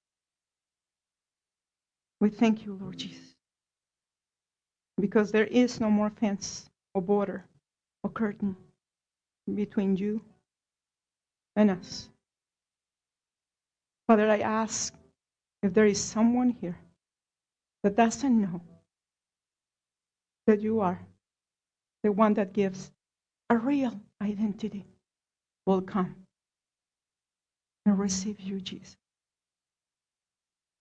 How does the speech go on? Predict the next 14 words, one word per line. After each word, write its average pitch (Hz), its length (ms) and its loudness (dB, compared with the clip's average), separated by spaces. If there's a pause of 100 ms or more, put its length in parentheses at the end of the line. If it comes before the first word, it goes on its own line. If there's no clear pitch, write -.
(1300)
And 208 120 6
maybe 226 200 4
there 226 160 2
is 220 200 0
one 320 340 2 (1000)
that 208 160 2
says, 214 260 -2
"I'm 220 140 0
ready 233 280 0
to 220 160 -4
do 208 280 2 (840)
what 208 160 8
I 202 80 0
can, 202 520 -2